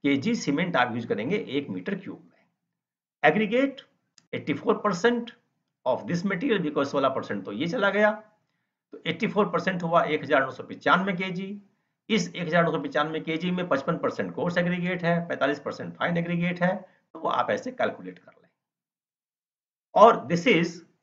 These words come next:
ये जो आपका आया है, ये weight है ingredients का एक मीटर cube concrete में।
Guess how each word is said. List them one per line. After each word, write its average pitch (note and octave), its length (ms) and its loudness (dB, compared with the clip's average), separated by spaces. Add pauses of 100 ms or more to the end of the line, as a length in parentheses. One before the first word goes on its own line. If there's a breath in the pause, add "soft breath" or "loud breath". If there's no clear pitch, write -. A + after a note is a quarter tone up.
(100)
ये G3+ 140 0
जो A3 120 4
आपका D3+ 400 2
आया G2+ 300 0
है, F#3+ 160 2 (500)
ये G3 520 4 (800)
weight F#3+ 380 4
है D#3 300 4
ingredients C#3+ 580 0
का A#2+ 200 -4 (720)
एक G3+ 280 2
मीटर C3+ 300 -2
cube E3+ 320 -2 (100)
concrete - 460 -6
में। F2+ 120 -20